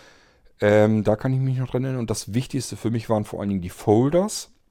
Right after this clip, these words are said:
also dass ich Ordner anlegen konnte. Damals die,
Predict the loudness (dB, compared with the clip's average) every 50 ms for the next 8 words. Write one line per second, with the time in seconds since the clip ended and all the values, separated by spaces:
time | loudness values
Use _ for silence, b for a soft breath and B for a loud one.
0 | _ -12 -10 -8 -8 -8 -8 -8 -8 -10 -12 -10 -4 0 2 2 2 2 0 -2
1 | -2 -2 -2 -4 -2 -2 -2 -4 -6 -8 -8 -6 -6 -6 -6 -6 -8 -8 -10 B
2 | B B B B B B B B B B B B B B 6 8 8 8 8 6
3 | 2 2 -2 -6 -8 -10 -14 -18 -18 -16 -16 -16 -12 -8 -4 -4 -2 -4 -4 -8